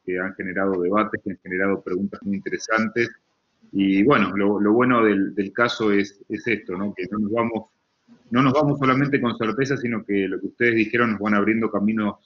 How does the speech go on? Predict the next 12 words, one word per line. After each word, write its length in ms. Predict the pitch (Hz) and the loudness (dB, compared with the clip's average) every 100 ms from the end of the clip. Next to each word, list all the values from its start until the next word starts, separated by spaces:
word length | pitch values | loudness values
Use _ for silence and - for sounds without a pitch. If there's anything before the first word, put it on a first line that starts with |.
| _ | _
a 100 | 104 | 0
otras 300 | 120 117 107 | 2 0 0
preguntas, 640 | 113 120 120 - 120 113 - | 2 2 0 -2 -6 -6 -8
y 60 | |
esas 160 | 107 107 | -10 -8
preguntas 380 | 104 107 110 107 | -2 -2 0 -6
son 140 | 107 | -6
las 120 | 107 104 | -6 -6
que 80 | |
nos 140 | 95 90 | -14 -6
van 180 | 107 | -2
a 120 | 107 | -2